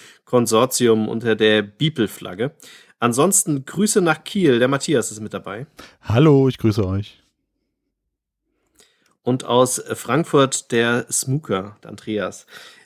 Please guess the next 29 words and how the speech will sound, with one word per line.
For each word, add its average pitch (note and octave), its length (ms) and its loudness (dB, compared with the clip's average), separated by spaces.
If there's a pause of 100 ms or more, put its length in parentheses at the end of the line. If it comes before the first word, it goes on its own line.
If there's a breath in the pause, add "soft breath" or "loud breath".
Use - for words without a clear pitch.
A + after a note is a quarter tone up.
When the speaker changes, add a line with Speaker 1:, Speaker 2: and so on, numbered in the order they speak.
Speaker 1:
Den C#3 220 4
Olli F#3 220 4
haben D#3 180 2
wir D#3 160 0
dazu C#3+ 280 -4
geholt, D3+ 280 2
weil B2+ 100 2
er B2+ 80 0
tatsächlich C#3 480 -4
ein C3+ 160 -2
Profi D3+ 320 -2
ist, D3 200 -2
weil B2+ 120 2
er A#2+ 80 0
was A#2+ 180 -2
weiß, C#3 320 2
was C3+ 140 -2
Matthias D#3 380 -2
und D3 80 -8
ich D3+ 300 -6
nicht - 360 -6
ansatzweise D3+ 680 2
nachvollziehen C#3 680 -2
können. C3 380 -4 (320 loud breath)
Wir A#2+ 160 2
haben C#3+ 140 2
nämlich C3 300 0
dieses D3+ 360 -2
Jahr C3+ 260 2